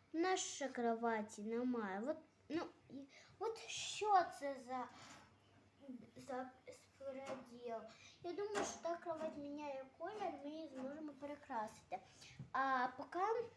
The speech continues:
для, е, для дівчат в мене є подаруночок. Надо спуститися на другий поверх. Палаточка, а сестрі, навірно, обідно, що в неї палатки немає.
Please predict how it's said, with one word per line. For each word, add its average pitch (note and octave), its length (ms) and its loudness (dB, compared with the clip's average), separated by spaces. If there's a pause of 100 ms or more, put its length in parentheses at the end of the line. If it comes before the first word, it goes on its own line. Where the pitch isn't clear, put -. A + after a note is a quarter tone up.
(760)
для, C4+ 240 4 (320)
е, C4 160 2
для B3+ 560 2 (400)
дівчат D4+ 580 0 (340)
в - 40 -10
мене C#4+ 320 0
є C#4+ 120 0
подаруночок. B3+ 800 0 (280)
Надо B3 160 -4
спуститися B3 600 -4
на A#3 200 0
другий A#3+ 220 -2
поверх. E4 440 6 (440)
Палаточка, D4 680 6
а A3 140 6
сестрі, C4+ 340 -4
навірно, C#4+ 560 2 (600)
обідно, D#4 540 6
що - 180 -2
в C#4 80 2
неї A#3 340 2
палатки G#3+ 680 -2
немає. A3 480 -6